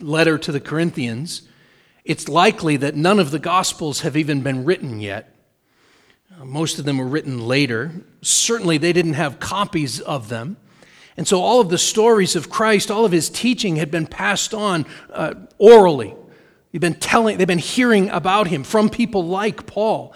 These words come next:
from people who had lived with Christ. And so he's telling them, "Look, I heard Jesus talk about this." Or we know that he didn't hear it, but we know that Jesus talked about this. And so the Lord that he is referring to is specifically Jesus.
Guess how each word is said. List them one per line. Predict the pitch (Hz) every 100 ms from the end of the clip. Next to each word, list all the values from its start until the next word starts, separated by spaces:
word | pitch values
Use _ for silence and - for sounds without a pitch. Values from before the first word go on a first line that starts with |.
| - -
from | 208 208
people | 240 240 202
who | 208
had | 202 190 - -
lived | 180 220 196 -
with | 180 175 226 180 -
Christ. | - 220 214 131 - - - _ _ _ _ _ _ _ _ _ -
And | 175 - 190
so | 226
he's | 190 240 240 -
telling | 240 254 240
them, | 185 165
"Look, | 214 - -
I | - 240
heard | 185 254 214
Jesus | 170 233 202 -
talk | - 220 247
about | 147 135 120
this." | 120 127 - - - _ _ _ _ _ _
Or | 175
we | 170 226
know | 208 233 202
that | 190 -
he | 185
didn't | 147 123
hear | 131 143
it, |
but | 185
we | 254
know | 202 220 214
that | 202
Jesus | 208 208 180 -
talked | 208 226 220
about | 156 123 120
this. | - - - - _ _ _ _ _ _ _ _
And | 160
so | 190
the | 175
Lord | 180 220 254 262
that | 226
he | 202
is | 196
referring | 196 - 233 214
to | - 160
is | -
specifically | - 190 - - 220 240 180 165
Jesus. | 123 120 147 220 185 135 - - -